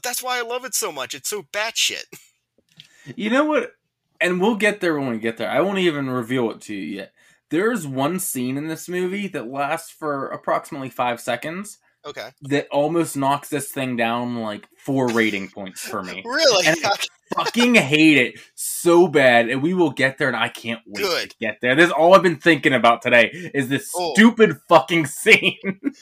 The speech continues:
Speaker 1: I can't wait, so let's get going, man. I wanna know what you're talking about. <laughs>
Speaker 2: All right, kicks off right away, Phantasm two ki-, title card, nothing else. And we're introduced to Elizabeth, wakes up,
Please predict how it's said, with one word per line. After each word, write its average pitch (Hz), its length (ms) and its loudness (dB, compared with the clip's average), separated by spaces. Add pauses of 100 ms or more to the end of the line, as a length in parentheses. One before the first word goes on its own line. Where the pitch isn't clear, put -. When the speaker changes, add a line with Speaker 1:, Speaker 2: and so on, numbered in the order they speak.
(320)
Speaker 1:
I 233 140 4
can't 202 300 0
wait, 151 260 0
so 143 120 -2
let's 247 200 -6
get 180 180 -2
going, 156 280 -8
man. 98 220 -4
I 147 140 -2
wanna 160 300 -8 (100)
know 113 160 -8
what 117 240 -6
you're 101 140 -12
talking 110 400 -14
about. 69 320 -14
<laughs> - 840 -20
Speaker 2:
All 123 140 4
right, 220 220 -2
kicks 202 240 -2
off 185 180 6
right 165 160 6
away, 147 220 6
Phantasm 143 540 2
two 131 180 -6
ki-, 123 260 0 (200)
title 131 280 2
card, 123 300 -2
nothing 117 260 -2
else. 117 280 -2 (300)
And 143 140 0
we're 151 80 2
introduced 147 460 0
to 147 80 -2
Elizabeth, 135 720 0
wakes 139 400 -4
up, 143 340 2